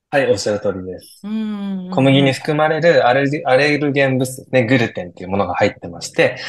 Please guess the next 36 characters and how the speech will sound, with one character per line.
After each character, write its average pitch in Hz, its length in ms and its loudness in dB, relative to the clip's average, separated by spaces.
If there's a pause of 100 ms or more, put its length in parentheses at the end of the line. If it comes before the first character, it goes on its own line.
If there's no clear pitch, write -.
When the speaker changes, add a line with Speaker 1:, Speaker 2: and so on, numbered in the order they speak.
(120)
Speaker 1:
ま 160 60 0
あ、 - 40 6
Speaker 2:
は 170 40 0
い。 - 20 4
Speaker 1:
こ 202 60 4
れ 196 80 2
が 185 100 2
結 180 200 -2
構 110 140 -2
体 123 360 4
に 123 60 0
と 135 120 0
っ 139 60 -6
て 110 80 -2
は 98 80 0
い 101 40 -4
ろ 104 100 -2
い - 20 -4
ろ 101 100 -4
良 123 180 0
く 123 120 -2
な 135 120 2
い 113 100 0
こ 101 80 -12
と - 160 -12
を - 40 -12
す - 140 -10
る 98 80 -6
っ - 20 -8
て - 160 -14
い 90 40 -8
う - 20 -16
と 98 100 -8
こ 139 100 0
ろ 151 80 4
で、 160 240 4